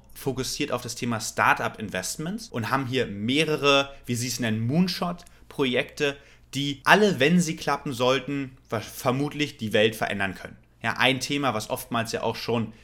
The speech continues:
in der Presse thematisiert wird, ist Waymo, ja, die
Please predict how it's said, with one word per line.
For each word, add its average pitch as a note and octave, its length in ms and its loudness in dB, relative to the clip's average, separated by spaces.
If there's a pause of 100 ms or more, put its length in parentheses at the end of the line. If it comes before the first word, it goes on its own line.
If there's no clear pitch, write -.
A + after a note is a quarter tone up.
in - 80 -10
der G#2 80 -4
Presse C3 360 -2
thematisiert A#2 540 -4
wird, A2 80 -8
ist - 300 -8
Waymo, E3+ 680 2 (320)
ja, A#2 160 2
die B2+ 380 -8